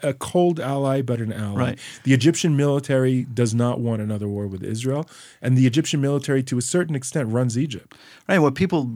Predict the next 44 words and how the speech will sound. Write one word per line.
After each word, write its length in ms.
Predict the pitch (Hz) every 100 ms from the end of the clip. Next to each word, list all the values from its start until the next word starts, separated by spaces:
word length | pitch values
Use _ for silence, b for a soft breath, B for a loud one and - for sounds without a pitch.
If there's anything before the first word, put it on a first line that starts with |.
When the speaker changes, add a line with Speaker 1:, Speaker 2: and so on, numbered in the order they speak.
| -
Speaker 2:
often 460 | 117 185 - 131
miss 200 | 190 233
is, 120 | 135 117
"Well, 380 | 196 247 240 156
it's 160 | -
cold. 420 | - 202 226 220
They 80 | 147
don't 180 | 139 135
love 220 | 165 220
us." 180 | 240 208
Uh, 60 | -
they 80 |
don't 460 | 494 494 539 494 453
love 100 | 466
us. 140 | -
We 60 | 196
don't 100 | 208
love 160 | 214 196
them 160 | 214
either, 180 | 240 226
let's 240 | 196 156
say. 160 | - 117 - B B -
But 260 | 156 -
we 160 | 151 147
even 180 | 180 220
have 120 | 190
to 80 | 147
realize 420 | 139 180 220 143
that 120 | 127 127
when 300 | 127 127 127
E-, 220 | 151 135
Egypt 400 | 143 185 185 -
in 80 | 135
the 80 | 127
last 420 | 131 151 135 -
seven 300 | - 139 127
years 220 | 151 156
went 160 | 127 110
through 160 | 131 117
massive 600 | 117 127 170 180 143 131
changes 680 | - 147 190 175 127 117
in 80 | -
terms 260 | - 127 117
of 140 | 110